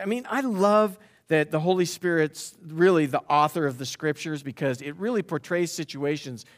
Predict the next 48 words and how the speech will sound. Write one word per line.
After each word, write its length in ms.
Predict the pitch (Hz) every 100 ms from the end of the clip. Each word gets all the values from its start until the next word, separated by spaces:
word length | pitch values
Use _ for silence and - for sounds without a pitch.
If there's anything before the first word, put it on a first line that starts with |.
| -
for 140 | 160
the 100 | 143
way 160 | 151 151
they 140 | 143
really 360 | 127 147 156 127
happened, 540 | 123 123 - 90 73 _ _ -
the 40 |
way 140 | 147 156
they 120 | 151
really 280 | 143 160 156
went 300 | 139 127 123
down. 380 | 135 113 98 92 _ _ _
'Cause 240 | - 151 139
if 120 | 139
Nathan 320 | 185 254 196
was 160 | 156 131
writing 220 | 147 139
this, 160 | 143 139
he 80 |
wouldn't 240 | 165 156 131
say 320 | - 139 110
any 160 | 98 92
of 80 |
this 140 | 87 -
stuff, 320 | - - -
you 100 | 143
know? 240 | 220 165 - 226 233 208
And 120 | 143
if 120 | 147 147
David 320 | 190 202 165
was 180 | 165 156
writing 300 | 165 165 165
this, 200 | 165 160
a 60 |
lot 220 | 156 156
of 60 | 147
this 200 | 147 135
wouldn't 220 | 147 139
get 160 | 127 127
said 260 | - 127
the 80 | 123
way 140 | 127 117
it 60 |
w-, 200 | 120 120
was 160 | 139 117
said, 240 | - 127
you 80 | 175
know? 160 | 196